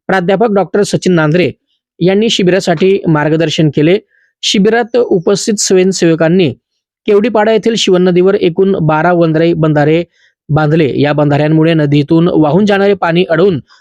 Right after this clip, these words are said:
ते जमिनीत झिरपण्यास मदत होईल, त्यामुळे जलव्यवस्थापन होऊन भूजल पातळी वाढण्यास मदत होईल व त्या अनुषंगाने आजूबाजूच्या शेतकऱ्यांना याचा मोठा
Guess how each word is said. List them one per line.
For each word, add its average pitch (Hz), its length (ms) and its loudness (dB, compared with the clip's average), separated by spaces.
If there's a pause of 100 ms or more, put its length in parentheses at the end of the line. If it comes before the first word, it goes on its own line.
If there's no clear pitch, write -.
(180)
ते 226 140 2
जमिनीत 208 480 0
झिरपण्यास 175 600 0
मदत 175 300 0
होईल, 170 200 2
त्यामुळे 214 320 2
जलव्यवस्थापन 196 800 0
होऊन 196 260 2 (420)
भूजल 165 320 0
पातळी 202 420 0
वाढण्यास 165 440 -2
मदत 160 240 0
होईल 185 200 0 (460)
व 214 100 2
त्या 226 180 0
अनुषंगाने 208 640 0
आजूबाजूच्या 165 600 -2
शेतकऱ्यांना 156 600 -2
याचा 160 280 -2
मोठा 156 340 0